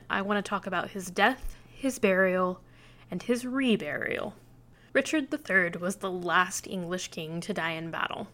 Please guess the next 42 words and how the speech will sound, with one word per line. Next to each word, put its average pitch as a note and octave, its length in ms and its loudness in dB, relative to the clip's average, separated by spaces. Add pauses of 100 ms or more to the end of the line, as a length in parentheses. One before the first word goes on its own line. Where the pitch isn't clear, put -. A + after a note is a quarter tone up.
(560)
He - 140 -2
died G3 200 4
at G3+ 140 2
Bosworth G3+ 540 4
Field E3 460 -2 (120)
in G#3 100 2
the F#3 120 2
last F3 300 0
decisive F#3+ 600 0
battle D#3+ 400 0
of F3 140 -6
the F3+ 100 -2
Wars E3+ 360 -2
of F3+ 100 -8
Roses. F#3+ 600 -4 (580)
The A#3 180 4
end G#3 200 4
of G3 220 0
this G3 220 0
war E3+ 240 0
marked F3 400 0
the F#3 160 -2
end E3+ 160 -6
of E3+ 120 -10
the F3+ 80 -6
Middle E3 280 -2
Ages E3+ 320 -6
in - 80 -10
England. D#3 580 -10 (520)
His G#3+ 180 0
body G3 280 6
was G#3 180 4
displayed F3+ 480 -4
for - 120 -10
three G3+ 340 0
days E3+ 440 -2
to - 120 -6
prove F3+ 460 2
that F3+ 100 -2
he F3+ 120 -2
was E3+ 200 -4
dead. D#3+ 340 -4